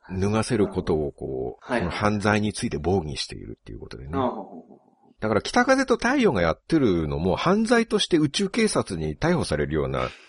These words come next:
Speaker 1: そういうことやってるわけですよ。
Speaker 2: なんで宇宙警察なんですか？あ、太陽やから？
Speaker 1: 日本の警察じゃ捕められないでしょ、<laughs> 北風と太陽を。
Speaker 2: <laughs> あ、なるほどね。太陽捕まえるにはそうですね。もう地球外の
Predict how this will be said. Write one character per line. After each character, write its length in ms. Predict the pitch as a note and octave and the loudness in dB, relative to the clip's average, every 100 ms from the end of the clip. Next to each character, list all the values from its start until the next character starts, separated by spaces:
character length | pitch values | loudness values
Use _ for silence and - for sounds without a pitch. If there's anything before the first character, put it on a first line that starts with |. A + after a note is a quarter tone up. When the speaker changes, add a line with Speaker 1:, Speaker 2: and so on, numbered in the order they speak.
| _ - | _ -10
Speaker 1:
そ 200 | - G3 | 0 2
う 20 | |
い 20 | |
う 40 | |
こ 100 | G#3+ | 2
と 80 | G#3 | 4
や 120 | D#2+ | 4
っ 80 | D2 | 2
て 120 | - | 2
る 80 | A2+ | 4
わ 100 | C#2 | 2
け 80 | C2+ | -2
で 120 | A#1+ | -6
す 80 | - | -6
よ。 200 | B1+ G#1 - | -4 -6 -4
Speaker 2:
な 120 | F#3 | -2
ん 20 | |
で 60 | C4+ | 0
宇 100 | - | -2
宙 180 | D#3+ D#3 | -4 -2
警 160 | G#3 | 0
察 220 | A#2+ A#2+ G2 | -2 -4 -12
な 80 | |
ん 40 | D#2+ | -16
で 40 | |
す 80 | - | -20
か？ 100 | - _ _ _ _ _ - | -20 _ _ _ _ _ -10
あ、 60 | D#3 | -4
太 220 | - A#3 D#4 | 8 10 10
陽 160 | D#4 - | 10 10
や 120 | - | 10
か 80 | D3 A2+ | 8 6
ら？ 40 | A#2 | 6
Speaker 1:
日 80 | B2+ | 6
本 380 | E3+ G3+ F#3+ | 8 6 6
の 680 | F#3+ F#3 F3+ E3+ E3 D#3+ D3 - | 4 6 8 8 6 6 4 4
警 240 | C#3+ D3 | 6 8
察 300 | C#3+ C3+ C#3 | 8 4 4
じ 60 | B2+ | 2
ゃ 40 | |
捕 260 | G2 - D3+ | 2 2 4
め 120 | D#3 | 6
ら 100 | D3 | 4
れ 120 | C#3 | 4
な 100 | D3 | 2
い 40 | F#2+ | 0
で 60 | |
し 60 | E2+ | -2
ょ、 40 | |
<laughs> 20 | D#2+ | -6
北 200 | - E2+ | -2 0
風 200 | E2+ D#2 | 2 0
と 60 | - | -2
太 220 | F2 F2 | 0 0
陽 200 | D#2+ D2 | 0 -4
を。 340 | C2+ C2 A#1 - | -6 -6 -4 0
Speaker 2:
<laughs> 80 | - - - - - - - A3 A#3 - | 0 0 -10 -14 -20 -20 -14 -12 -12 -10
あ、 140 | C3+ C3+ | -6 -2
な 140 | D#3 | 0
る 100 | E3 | 0
ほ 60 | D#3 | 0
ど 60 | C#3 | -2
ね。 220 | C3+ C3 - - - | -4 -8 -18 -18 -4
太 120 | A3+ | 0
陽 240 | D#4 A3+ | 4 4
捕 180 | - F3 | 2 2
ま 140 | F3 | 4
え 40 | F3 | 6
る 100 | F3 | 4
に 60 | C#3 | 4
は 60 | |
そ 120 | A#2+ | 2
う 20 | C#3 | -2
で 60 | |
す 100 | B2 | -2
ね。 60 | A#2+ | -4
も 60 | A2+ | -4
う 40 | |
地 160 | - C#3 | -8 -4
球 840 | F3 G3 F#3 F#3 F#3+ G3 F#3 F3 D#3+ C3 A2+ | 0 4 6 6 6 6 6 4 2 -2 4
外 560 | G#3 B3+ G#3 C#3 A2+ | 8 10 8 0 0
の 440 | B2 B2+ G#2+ F#2+ | 0 0 0 -4